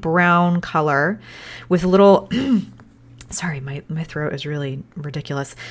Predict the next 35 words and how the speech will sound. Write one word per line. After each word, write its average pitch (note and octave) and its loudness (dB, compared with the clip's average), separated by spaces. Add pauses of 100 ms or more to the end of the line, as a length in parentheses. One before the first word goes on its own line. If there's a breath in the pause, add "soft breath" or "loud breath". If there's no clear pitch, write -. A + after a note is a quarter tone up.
(320 loud breath)
uh, D#3 4
with, F3 0
like, F3 0
lighter G3 6
bits F3+ 2
going F3+ 0
through. F3 0
And F#3+ 4
it's F#3+ 0
almost C#4+ 0
like, G#3+ 2 (160)
it - 2
looks A3 0
almost D4 -4
like D3+ -4 (380)
tempered G3 -4
glass D3 -6
in C#3+ -4
a C3+ -4
way. B1+ -6
Like, - -6
it's D3+ -8
really E3+ -2
kind E3 -6
of - -8
quartzy F#3 -4
looking A3 0 (1080)
when E3 -2
it's, E3 -6
uh, D3+ -2
polished E3 -2
and E3+ -4
everything. E3+ -6 (1080 loud breath)
And, A3 6
um, F3 2